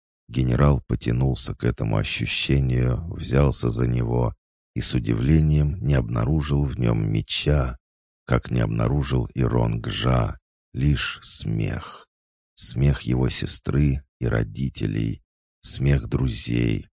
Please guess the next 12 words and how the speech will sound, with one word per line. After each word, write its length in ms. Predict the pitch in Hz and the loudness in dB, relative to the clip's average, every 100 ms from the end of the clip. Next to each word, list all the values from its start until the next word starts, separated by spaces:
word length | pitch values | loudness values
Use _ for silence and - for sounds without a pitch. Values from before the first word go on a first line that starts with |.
| _ | _
смех 540 | - - 64 67 - | -10 -6 -4 -4 -4
наставников, 1120 | 64 64 - - 64 65 52 52 - 50 - - _ _ _ | -4 -2 -2 0 2 2 -2 -8 -6 -8 -8 -18 _ _ _
смех 500 | - - 73 76 - | -6 0 2 2 0
простых 540 | - 67 - - 71 65 | -2 0 0 -2 -2 -2
жителей, 800 | 60 71 62 57 57 55 50 - _ | -2 -2 -2 -4 -2 -4 -6 -14 _
бесчисленных 960 | 57 60 - - 78 - 65 69 64 62 | -4 -2 -2 -2 -2 0 0 -2 -2 -2
обитателей 760 | 52 50 71 69 - 64 64 | -4 -2 0 0 0 -2 -2
безымянного 960 | 52 64 55 64 58 55 50 53 52 57 | -4 -4 -2 0 2 0 0 -2 -2 -2
мира. 680 | 57 60 62 52 50 - - _ _ _ _ _ | -2 -2 0 0 -2 -4 -10 _ _ _ _ _
Их 340 | 82 78 - - | 0 0 -4 2
песни 540 | 78 69 - 71 | 4 4 2 0
и 60 | 64 | 0